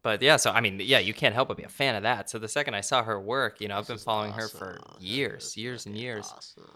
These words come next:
Speaker 1: Um, this interview is wild, let me tell you, people. You are in for a trip. You're about to
Speaker 2: Why?
Speaker 1: be immersed
Speaker 2: Why
Speaker 1: into
Speaker 2: wild?
Speaker 1: her world. Um, because, so I met with her at her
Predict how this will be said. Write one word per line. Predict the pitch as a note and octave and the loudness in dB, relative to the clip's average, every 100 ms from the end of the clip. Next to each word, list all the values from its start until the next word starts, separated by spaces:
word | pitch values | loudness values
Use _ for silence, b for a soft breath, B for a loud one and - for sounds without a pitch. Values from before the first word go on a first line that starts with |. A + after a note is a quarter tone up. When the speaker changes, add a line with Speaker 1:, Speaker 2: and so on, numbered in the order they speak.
| - b b b b b b b _ | -20 b b b b b b b _
Speaker 1:
Um, | A#2 A#2 A2 A2 G#2 | 4 4 4 2 2
this | A2+ E3 G3+ | 2 2 0
interview | F#3+ E3+ D#3+ C#3+ | -2 -2 0 0
is | G#2+ | 0
wild, | G#2 G#2 A#2+ A2 D2+ - - | -6 -4 0 0 -2 -12 -6
let | A#2+ | -4
me | G#2 | -4
tell | G2+ G2+ | -6 -8
you, | F#2 | -8
people. | - G2+ G2 | -8 -8 -8
You | G#2 A#2+ C3+ | -8 -4 -2
are | B2 | -2
in | B2 A#2+ | -2 -2
for | A2+ - G#2+ | -4 -6 -6
a | - | -6
trip. | - - - - A#2+ G#2 - - C#3 | -8 -8 -8 -4 0 0 2 2 2
You're | B2 C3+ | 0 0
about | C3+ C3+ A2+ | 2 2 0
to | C3 | -4
Speaker 2:
Why? | |
Speaker 1:
be | B2 A#2+ | -4 -2
immersed | A#2+ G#2+ G#2 A2 A#2+ A#2 - - - C3 | -2 -4 -4 2 4 4 2 -4 -4 -8
Speaker 2:
Why | A2 | -2
Speaker 1:
into | C3+ C3 A2 B2+ A2+ | -2 -2 -2 -2 -2
Speaker 2:
wild? | A#2 | 0
Speaker 1:
her | A2+ G#2+ G#2 G#2 - | 0 2 0 -4 -8
world. | A2 G#2+ A#2+ A#2 G2+ F#2+ - - | -6 2 4 4 2 -4 -8 -2
Um, | G#2+ G2+ | 0 0
because, | G#2+ - A2+ G#2+ G#2 | -2 0 2 2 0
so | A2 | 2
I | G2+ | 2
met | G#2 A#2 - | 2 -2 -2
with | D3+ | -6
her | A2+ A2 A#2+ - | -2 -2 -2 -4
at | - G#2 - | 0 0 0
her | G#2+ G#2+ G#2 G#2+ G#2 G#2 | -2 -2 -2 -4 -4 -6